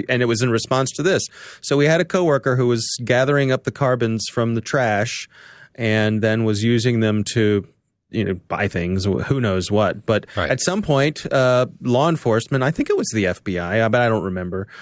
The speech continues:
Speaker 1: um, you know, came to the store and wanted to speak to a manager and went back and coordin-, you know, figured out who was scheduled when and when did the customers were there and wh-, which customer bought what and which,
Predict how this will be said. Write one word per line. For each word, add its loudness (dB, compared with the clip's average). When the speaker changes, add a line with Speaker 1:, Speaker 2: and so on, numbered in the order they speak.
Speaker 1:
um, 2
you -2
know, 2
came 0
to -4
the 0
store 2
and 2
wanted -2
to -6
speak -2
to -2
a 0
manager 2
and 0
went 0
back 0
and -2
coordin-, 0
you -2
know, 2
figured 0
out 0
who 0
was 0
scheduled 0
when 2
and 2
when 0
did -4
the 2
customers 0
were 2
there 4
and 0
wh-, -4
which -2
customer -2
bought 0
what 2
and 0
which, -2